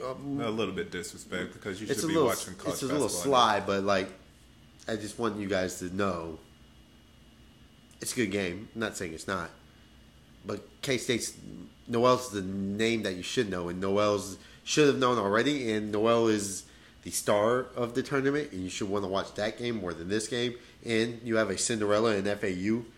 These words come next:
Speaker 2: I don't think they're a Cinderella. You can't be a Cinderella when you win thirty-three games.
Speaker 1: But
Speaker 2: at,
Speaker 1: you're a
Speaker 2: like,
Speaker 1: nine seed,
Speaker 2: thirty-three.
Speaker 1: though.
Speaker 2: I'm, they're not a Cinderella in my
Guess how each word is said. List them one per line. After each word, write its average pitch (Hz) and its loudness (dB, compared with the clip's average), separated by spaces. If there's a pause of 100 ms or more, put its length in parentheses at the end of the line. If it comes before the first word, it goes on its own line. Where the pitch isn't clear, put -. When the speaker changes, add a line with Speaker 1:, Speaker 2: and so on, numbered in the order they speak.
(760)
Speaker 2:
I 107 -4
don't 127 -2
think 139 -4
they're 104 -2
a 95 -4
Cinderella. 90 -8
You 92 -10
can't 107 -10
be 95 -6
a 90 -8
Cinderella 92 -6
when 90 -8
you 90 -8
win 90 -8
thirty-three 90 -8
games. 87 -12
Speaker 1:
But 123 0
Speaker 2:
at, 110 0
Speaker 1:
you're 120 4
a 104 6
Speaker 2:
like, 95 2
Speaker 1:
nine 110 2
seed, 92 -2
Speaker 2:
thirty-three. 98 -2
Speaker 1:
though. 85 -4 (680)
Speaker 2:
I'm, 98 -6 (560)
they're 101 -6
not 104 0
a 92 -2
Cinderella 95 -2
in 87 -8
my 107 -8